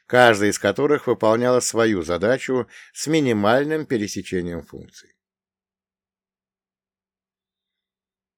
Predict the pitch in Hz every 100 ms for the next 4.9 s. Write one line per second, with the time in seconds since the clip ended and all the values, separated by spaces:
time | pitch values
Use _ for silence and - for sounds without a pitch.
0 | _ 87 117 170 175 160 156 - 123 151
1 | 180 127 101 92 101 101 87 85 76 98
2 | 147 147 131 131 127 - - 151 104 85
3 | 78 80 - - _ _ - - 107 101
4 | 92 82 82 80 76 69 69 - -